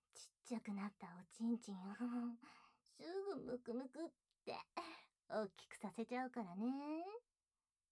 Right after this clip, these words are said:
あ、まだか、まだかな。<laughs> あー。<laughs> よーし。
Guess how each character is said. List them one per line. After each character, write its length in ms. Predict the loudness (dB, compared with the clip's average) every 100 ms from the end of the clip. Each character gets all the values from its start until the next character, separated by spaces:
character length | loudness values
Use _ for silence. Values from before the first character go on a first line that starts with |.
| -12
あ、 100 | -12 _ -6 -6 -6 _ -20 -20 -20 -20 -20 _
ま 360 | 8 10 10 8
だ 120 | 4
か、 80 | -4 -6 0 0 2 0 -2 -8 -2 -2 -2 2
ま 320 | 12 12 12
だ 120 | 12
か 140 | 6 6
な。 120 | 8 8 8 8 6 2 0 -4 -8 -10 _ -4
<laughs> 2250 | -2 -2 -6 -12 -8 -4 -4 -6 _ _ _ _ _ _ _ _ _ -6 -4 -4 -8 -12 -16 -18 -16 -16 -16 -14 -16 -16 -6
あ 320 | -2 2 2 2 0 -2 -2 -4 -4 -2 -4 -6 -2 0 8 6 8 0 -2 -12 _ _ -12 -12 -12 -18 -20 -20 -20 _ _
ー。 60 | -2
<laughs> 0 |
よ 160 | 4 6 6 6 6 4 2
ー 140 | -4 -10
し。 300 | -12 -14